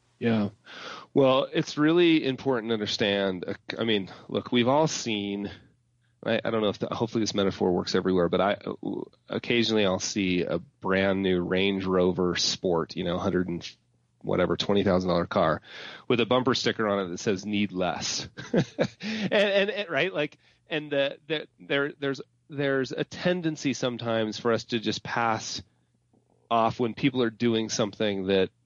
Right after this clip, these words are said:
we may want to do. There's a tendency sometimes to think, "Oh, they must have a bunch of money. They must," like, this is really hard for us. It's requiring real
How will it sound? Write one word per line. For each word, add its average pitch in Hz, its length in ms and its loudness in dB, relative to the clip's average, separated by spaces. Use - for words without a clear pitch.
we 110 400 2
may 104 180 4
want 101 340 2
to 110 100 -4
do. 92 560 4
There's 101 520 2
a - 120 0
tendency 113 440 0
sometimes 101 400 -2
to 92 80 -4
think, 95 200 -4
"Oh, 123 120 4
they 95 120 2
must 92 260 -2
have 90 120 -2
a 87 60 -4
bunch 87 240 -4
of 92 80 -8
money. 98 200 2
They 90 140 0
must," 90 260 -4
like, 127 200 0
this 208 180 2
is 240 140 6
really 113 240 6
hard 131 320 2
for 71 140 -6
us. - 360 -10
It's 143 220 -2
requiring 135 720 2
real 123 600 2